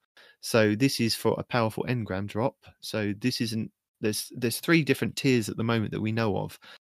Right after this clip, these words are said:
There's tier one, tier two, and the powerful. And the powerful ones should be the ones that get you plus, uh, I think it's four or five light. So they will take you above the, um, nine fifty power gap.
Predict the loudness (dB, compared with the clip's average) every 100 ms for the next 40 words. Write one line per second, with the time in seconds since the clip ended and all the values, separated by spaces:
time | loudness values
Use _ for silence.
0 | _ -10 0 4 6 6 2 0 0 2
1 | 2 0 -2 -2 -4 -6 -4 0 0 0
2 | -6 -8 -12 -16 -8 -4 0 0 0 -2
3 | -2 -2 -4 -6 _ _ _ -4 -2 0
4 | -2 -2 -2 -4 -6 -6 -4 -4 -6 -10
5 | -2 -2 0 -2 -2 -4 -20 -20 _ _
6 | _ _ -8 -8 -10 _ _ _ _ _
7 | -16 -6 -6 -6 -10 -6 -4 -4 -2 0
8 | 0 0 -4 -4 -6 _ -6 -4 -2 -2
9 | -2 -6 -2 -2 -2 -12 -10 -12 _ 2
10 | 4 4 0 -8 -10 _ _ _ _ _
11 | _ -6 -4 -4 -4 -6 -6 -4 -4 -4
12 | -8 -6 -10 -4 -2 -2 -4 -4